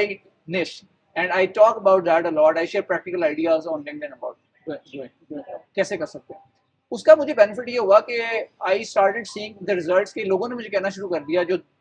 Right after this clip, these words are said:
दोस्त थे, जानने वाले थे, कि "We are really liking your content।" मुझे LinkedIn पे message आ जाता था कि आपने जो पोस्ट की है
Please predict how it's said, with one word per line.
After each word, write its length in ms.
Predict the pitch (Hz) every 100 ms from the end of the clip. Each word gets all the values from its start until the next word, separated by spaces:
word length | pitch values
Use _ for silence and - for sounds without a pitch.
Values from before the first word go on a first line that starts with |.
| _
दोस्त 280 | 170 196 196
थे, 80 | 202
जानने 280 | 160 202 170
वाले 180 | 156 151
थे, 200 | 165 180 - - _
कि 140 | 233 247
"We 560 | 185 262 269 240 -
are 140 | 214 185
really 240 | 240 277
liking 420 | 208 185 214 208
your 60 | 208
content।" 420 | - 156 - - - _
मुझे 340 | 180 226 247 -
LinkedIn 320 | 185 208 226 214
पे 100 | 247
message 400 | 190 175 247 220
आ 120 | 160
जाता 240 | 156 147
था 260 | - 185 - _ _ _
कि 60 | 220
आपने 240 | 208 226
जो 80 | 247
पोस्ट 380 | - 208 233 -
की 140 | 190
है 120 | 156